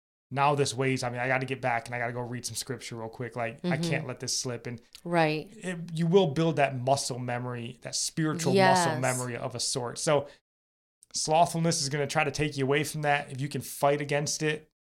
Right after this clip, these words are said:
Speaker 1: pray, cry out to God for just a little bit, he'll build those habit patterns and,
Speaker 2: Mm-hmm.
Speaker 1: you know, we'll overcome in some
Speaker 2: Yeah.
Speaker 1: sense, not fully, not till we get out off
Speaker 2: Yeah.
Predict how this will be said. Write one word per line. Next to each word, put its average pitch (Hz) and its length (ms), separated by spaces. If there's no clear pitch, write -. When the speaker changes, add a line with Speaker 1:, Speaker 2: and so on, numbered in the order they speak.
Speaker 1:
pray, 135 360
cry 135 220
out 135 180
to 127 60
God 123 540
for 139 160
just 139 220
a 143 40
little 143 220
bit, 127 160
he'll 135 180
build 135 300
those 120 180
habit 113 300
patterns 120 460
and, 185 120
Speaker 2:
Mm-hmm. 208 260
Speaker 1:
you 120 100
know, 117 100
we'll 131 240
overcome 139 420
in 160 80
some 196 280
Speaker 2:
Yeah. 160 40
Speaker 1:
sense, 113 440
not 175 220
fully, 131 520
not 139 200
till 135 100
we 131 60
get 123 160
out 120 280
off - 140
Speaker 2:
Yeah. 147 300